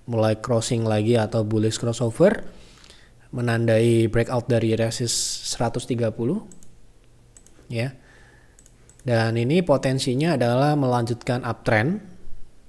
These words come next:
ya, bukan uptrend kembali, tapi melanjutkan uptrend, karena ini sudah uptrend, ya, ke angka average shadow terdekat di seratus lima puluhan, ya. Kemudian ke peak tertinggi s-,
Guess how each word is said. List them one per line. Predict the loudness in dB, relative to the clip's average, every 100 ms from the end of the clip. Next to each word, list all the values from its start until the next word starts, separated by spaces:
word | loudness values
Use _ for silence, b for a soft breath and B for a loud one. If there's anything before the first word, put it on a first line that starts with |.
| -10
ya, | -2 -2 -2 -6
bukan | -4 -2 -4 -8 -20 -8
uptrend | -2 0 2
kembali, | 4 6 6 6
tapi | 2 0 2
melanjutkan | 4 4 4 0 0 -2 -4
uptrend, | -6 -4 -2 -2 -4 -8 B B
karena | 0 4
ini | 4
sudah | 4 0
uptrend, | 2 0 0 -6 -16 -20 B B B B B B B B
ya, | -4 -2 -4 -10 2
ke | 6 8 6 2
angka | -2 0 0 4 6 6 4 -2 -4
average | 2 2 6
shadow | 6 6
terdekat | 2 2 2 2
di |
seratus | 0 0 -2 -2
lima | -2 0
puluhan, | -2 -2 0 -2 -6 -14 -8 -6 -6
ya. | -6 -6 -6 -12 B B B B B -20 -20 -8
Kemudian | -2 0 4 4 4
ke | 2 2 0 -2
peak | -4 -6 -20 -10
tertinggi | -4 -4 -2 -2 0 0 0 -4
s-, | -8 -10